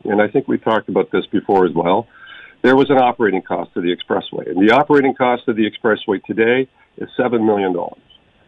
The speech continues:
Uh, but we knew at the time that the additional tax revenue coming out of that would,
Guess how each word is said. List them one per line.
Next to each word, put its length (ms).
Uh, 160
but 340
we 180
knew 500
at 140
the 60
time 500
that 240
the 100
additional 500
tax 340
revenue 380
coming 300
out 100
of 100
that 300
would, 160